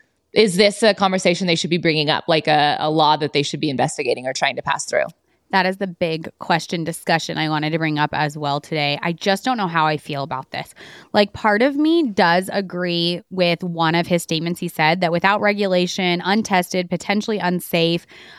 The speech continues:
Speaker 2: uh, that we're just not sure exactly of the actual outcomes of this lab-grown meat or what it will do to our health. I do agree with that statement. But I don't know how I feel about putting regulations on innovation and even, like, food in general. Like, we have talked about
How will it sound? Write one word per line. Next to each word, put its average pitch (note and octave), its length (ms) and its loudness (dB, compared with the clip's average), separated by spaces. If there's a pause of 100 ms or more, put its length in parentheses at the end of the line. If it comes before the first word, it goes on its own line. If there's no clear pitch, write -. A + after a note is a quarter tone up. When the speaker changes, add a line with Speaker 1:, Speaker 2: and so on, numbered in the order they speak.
Speaker 2:
uh, F3 360 4
that F3 180 0
we're G3 100 0
just G3 140 -4
not A3 180 -2
sure G3 300 2
exactly E3+ 600 -2
of E3 120 -2
the F3 120 -4
actual D#3 460 -2
outcomes D#3+ 460 -2
of E3 80 -4
this D#3+ 180 -6
lab-grown D3+ 420 0
meat A#3+ 200 4
or F#3+ 80 4
what F3+ 120 4
it F3+ 60 0
will E3+ 100 0
do E3+ 140 -2
to D#3+ 80 -2
our D#3 140 2
health. F#3 300 0 (100)
I A3+ 100 4
do A#3 300 2
agree A3 260 4
with F#3+ 120 4
that F3 180 0
statement. - 320 -6 (960)
But - 480 0
I G3+ 120 -4 (100)
don't B3+ 340 4
know G#3+ 240 2
how G3 240 2
I F#3+ 100 4
feel F3 240 -2
about F3 160 -2
putting G#3+ 300 -2
regulations F3+ 760 -2
on E3 240 2
innovation D#3+ 840 0 (360)
and F#3 540 4
even, A3 360 2
like, G3+ 260 0
food A#3+ 360 0
in G#3+ 220 2
general. F3+ 460 2
Like, F3 260 -2
we A3 160 0
have A#3 160 0
talked - 320 2
about G3 160 2